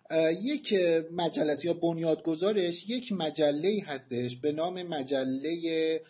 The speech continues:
اه، اه، تحقیقات نامحتمل یا، اه، نشدنی یا نمی‌دونم، اه، همین تحقیقات نامحتمل به نظرم، اه، و-، ترجمه درستی هستش ازش.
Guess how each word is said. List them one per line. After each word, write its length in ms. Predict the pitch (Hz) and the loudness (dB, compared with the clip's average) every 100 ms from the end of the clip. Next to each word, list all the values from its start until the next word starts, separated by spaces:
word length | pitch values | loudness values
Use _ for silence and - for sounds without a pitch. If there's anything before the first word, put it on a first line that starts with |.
| - - _ _ _ - | -20 -20 _ _ _ -4
اه، 100 | 139 | 0
اه، 840 | 139 135 135 131 131 131 131 131 127 - _ 131 131 120 123 120 101 107 104 - | 2 0 0 -2 -2 -2 -2 -4 -6 -12 _ -6 -6 -6 -10 -14 -14 -18 -20 -14
تحقیقات 960 | - 151 131 - 147 143 160 185 185 190 180 175 175 180 _ _ - | -8 -8 -8 -4 -4 -2 -2 -4 -4 -4 -2 -4 -6 -10 _ _ -16
نامحتمل 1200 | 151 151 147 143 139 139 123 123 131 135 147 139 | -10 -4 -2 -2 -2 -4 -6 -6 -6 -2 0 2
یا، 380 | 127 127 123 120 | 2 2 2 0
اه، 80 | 117 120 113 113 107 104 101 107 117 | -4 -6 -6 -6 -8 -10 -14 -10 -4
نشدنی 680 | 131 127 131 131 131 143 147 | -4 0 0 2 0 0 -2
یا 440 | 135 127 127 123 | 0 2 2 2
نمی‌دونم، 600 | 120 131 127 127 123 123 123 - - - | 0 -2 -2 -2 0 -2 -6 -14 -14 0
اه، 280 | 180 175 | 2 2
همین 160 | 175 226 | 2 0
تحقیقات 420 | 214 175 170 170 | 2 2 2 0
نامحتمل 720 | 170 170 160 160 156 160 180 - | 0 0 0 -2 -2 -4 -4 0
به 60 | 208 | 2
نظرم، 420 | 160 151 160 170 - - - | 2 2 2 0 -6 -20 -16
اه، 300 | - 143 139 | -4 0 2
و-، 500 | 135 131 151 139 135 | 0 2 2 4 0
ترجمه 460 | 131 160 147 147 170 | 0 2 4 2 2
درستی 440 | 170 143 127 117 | 4 4 4 0
هستش 340 | 113 107 113 107 | -6 -6 -10 -12
ازش. 320 | 98 - - | -14 -16 -18